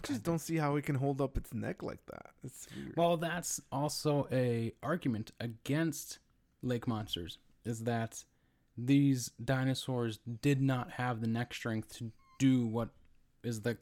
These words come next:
Speaker 2: the classic image of holding up its neck like this, that it just
Speaker 1: Yeah.
Speaker 2: had a really long neck, but could not prop it up for any length of time. But, I mean, you're
Speaker 1: Yeah.
Speaker 2: Doctor Angel Grant. You would know.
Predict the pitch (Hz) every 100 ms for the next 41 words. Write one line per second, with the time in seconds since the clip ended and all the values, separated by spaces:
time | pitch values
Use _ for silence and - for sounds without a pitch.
0 | - 120 - 120 113 - - 120 117 107
1 | 104 - 117 113 107 104 - 110 - 123
2 | - 135 139 - _ _ _ _ _ -
3 | 120 - - 117 123 117 104 113 107 101
4 | 95 98 - - - - - - - -
5 | - 110 - - 120 - - 120 110 107
6 | - - - - - - - 104 - -
7 | - - 95 - 104 87 92 - - 90
8 | 78 104 _ _ _ _ _ _ - 117
9 | 107 107 110 107 104 - 127 131 120 113
10 | - 120 117 101 101 127 110 - 113 117
11 | 107 113 101